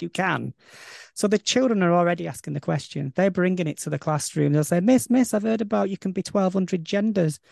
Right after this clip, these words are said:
So if the teacher doesn't know how to have that conversation, then the, maybe that's why the guidance sex should exist. It shouldn't be to stop people expressing themselves. It should be to encourage that.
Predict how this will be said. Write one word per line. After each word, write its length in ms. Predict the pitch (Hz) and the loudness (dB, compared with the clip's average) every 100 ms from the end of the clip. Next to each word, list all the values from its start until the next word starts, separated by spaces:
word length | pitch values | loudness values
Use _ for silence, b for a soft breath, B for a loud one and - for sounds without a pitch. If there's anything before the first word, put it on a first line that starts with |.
| B B B _ | B B B _
So 160 | - | 2
if 100 | 220 | 2
the 100 | 202 | 2
teacher 380 | 233 - 285 - | 0 0 0 -2
doesn't 320 | 208 208 202 | -4 -4 -4
know 420 | 185 190 220 226 185 | -4 -2 0 2 2
how 220 | 175 180 | 0 -2
to 120 | - | -2
have 160 | 175 208 | -2 -2
that 160 | 170 | -6
conversation, 880 | - 156 143 - 147 147 - 127 170 - b b b b _ _ _ | -6 -6 -4 -2 -2 -2 -6 -6 -6 -8 b b b b _ _ _
then 300 | 196 196 185 - | 0 2 -2 -4
the, 120 | 208 - | -4 0
maybe 260 | 226 226 | 0 2
that's 260 | 233 247 - | 0 0 0
why 200 | 214 214 | 0 0
the 80 | 202 | -2
guidance 440 | 208 240 208 180 | -2 -2 -2 -4
sex 280 | - 156 - | -4 -2 -2
should 120 | 170 | 0
exist. 520 | 156 143 143 135 - | 0 0 -2 -2 -4
It 80 | 170 | -6
shouldn't 180 | - 220 | -2 -2
be 60 | |
to 140 | 208 185 | -2 -2
stop 380 | - - 185 - | -2 0 0 0
people 280 | 196 - 175 | -4 0 0
expressing 560 | 165 - 196 208 190 | -2 0 0 2 0
themselves. 500 | 165 151 - 135 135 | 0 0 -2 -2 -2
It 120 | 156 | -6
should 200 | 160 180 | -10 -10
be 200 | 180 175 | -6 -6
to 160 | 165 175 | -6 -6
encourage 560 | 175 165 196 240 240 - | -6 -2 2 4 2 0
that. 320 | 151 131 | -4 -4